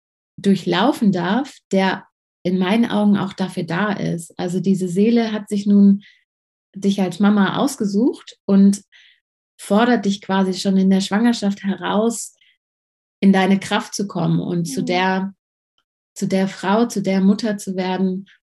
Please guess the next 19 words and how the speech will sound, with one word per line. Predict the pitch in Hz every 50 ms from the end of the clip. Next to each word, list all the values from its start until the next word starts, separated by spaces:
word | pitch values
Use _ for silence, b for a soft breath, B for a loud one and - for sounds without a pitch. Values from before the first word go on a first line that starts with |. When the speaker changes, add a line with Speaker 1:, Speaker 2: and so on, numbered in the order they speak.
| _ -
Speaker 1:
wofür | 180 165 - 196 185
diese | 170 185 175 175 175
Seele | 170 190 190 190 190 185
gekommen | 180 165 165 - 190 190 190 190 175
ist. | 165 160 160 165 165 160 - -
Also | - 165 160 175
das | 170 175 170 165
heißt, | 185 185 190 190 - _ B B B B B B B _ _ _ _ _ _ _ _ _ _ _ _ - - - - _ _ _ _ _ -
für | - 180
mich | 196 196 196
geht | - 214 202 -
eigentlich | - 180 190 196 196 196 -
das | 185 170 -
Muttersein | 190 214 208 - 202 190 170 175 175 190 196 202
auch | - 185 196
schon | - - 190 185 185
los, | 185 190 202 220 208 -
wenn | - 190 190 190
dieses, | 185 185 175 175 180 180 175 - - -